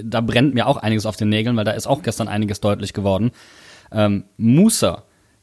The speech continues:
gestern, der angeblich oder offensichtlich das, das, das Spalierstehen am Ende organisiert hat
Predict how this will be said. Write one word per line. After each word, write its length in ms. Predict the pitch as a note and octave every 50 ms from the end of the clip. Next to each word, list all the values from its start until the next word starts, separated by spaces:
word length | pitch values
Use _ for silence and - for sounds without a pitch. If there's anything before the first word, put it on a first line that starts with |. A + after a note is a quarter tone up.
| _ _ _
gestern, 460 | G#2+ A2+ A2 - - - G2 F2+ E2 -
der 300 | G#2+ G#2+ A#2+ B2 A#2 -
angeblich 720 | - C#3+ D#3 D3 C#3+ D3 C#3+ - C3+ C#3 C3 - - - -
oder 420 | A2 G#2+ G2+ - _ - B2+ - -
offensichtlich 520 | - A#2 A2 - A#2+ B2 C3+ - C3 B2 -
das, 280 | A#2 A2+ G#2 - - G2
das, 180 | G#2+ G#2 - -
das 140 | - G#2+
Spalierstehen 560 | - - - - A#2+ D3+ F#3+ F#3 - - C3+ B2
am 100 | A#2+ B2
Ende 300 | - C#3 F#3+ F#3 D#3 A#2
organisiert 560 | A#2 A#2+ A#2+ A#2 A#2 A2 G#2 A2+ A#2+ A2 -
hat 240 | A2+ G#2+ - -